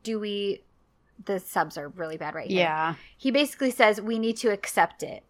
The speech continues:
Speaker 1: because for me, that's my decision."
Speaker 2: Mm-hmm.
Speaker 1: "If you really,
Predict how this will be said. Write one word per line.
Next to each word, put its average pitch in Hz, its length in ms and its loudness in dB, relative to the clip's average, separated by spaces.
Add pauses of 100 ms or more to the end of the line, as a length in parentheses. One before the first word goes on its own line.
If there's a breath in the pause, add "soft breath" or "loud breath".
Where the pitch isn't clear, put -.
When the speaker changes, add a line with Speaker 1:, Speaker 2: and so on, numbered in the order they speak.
(120)
Speaker 1:
because 170 600 -4 (200)
for 190 200 0
me, 220 340 -4
that's 185 280 2
my 156 180 -2
decision." 160 560 -12 (100)
Speaker 2:
Mm-hmm. 170 500 -8 (220)
Speaker 1:
"If 190 200 -4
you 202 220 -4
really, 240 260 2